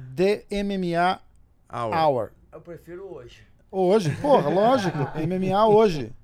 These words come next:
Speaker 3: Aí, M M A hoje, hein? Vai lá no podcast, hein?
Speaker 1: Tem no iTunes, tem no
Speaker 2: Google Play.
Speaker 1: no Google Play e tem no YouTube.
Speaker 3: Então repete o nome?
Speaker 1: M M A hoje.
Speaker 2: Hoje.
Speaker 3: Então vocês vão ver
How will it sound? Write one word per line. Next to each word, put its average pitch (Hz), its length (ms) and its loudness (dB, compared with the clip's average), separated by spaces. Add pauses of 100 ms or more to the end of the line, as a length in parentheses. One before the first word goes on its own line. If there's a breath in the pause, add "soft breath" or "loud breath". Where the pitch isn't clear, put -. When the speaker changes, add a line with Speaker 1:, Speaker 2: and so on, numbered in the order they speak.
Speaker 3:
Aí, 170 320 -18 (100)
M 185 200 -18
M 185 180 -20
A 196 120 -12
hoje, 175 340 -16
hein? 160 80 -20
Vai 156 120 -16
lá 170 140 -14
no 185 80 -18
podcast, 175 760 -20
hein? 156 80 -20
Speaker 1:
Tem 170 160 0
no 190 200 4
iTunes, 226 680 0
tem 196 240 -4
no 190 140 -2
Speaker 2:
Google 156 840 0
Play. 98 360 -10
Speaker 1:
no 156 180 -8
Google 165 280 -2
Play 208 600 -2 (200)
e 156 100 -8
tem 170 220 -8
no 180 100 -6
YouTube. 160 440 -6
Speaker 3:
Então 160 120 -14
repete 165 380 -20
o - 20 -20
nome? 190 300 -20 (180)
Speaker 1:
M 160 220 -6
M 165 180 -6
A 175 140 2
hoje. 160 340 0
Speaker 2:
Hoje. 113 380 -12 (160)
Speaker 3:
Então 160 200 -20
vocês 165 340 -20
vão 156 120 -20
ver 170 300 -20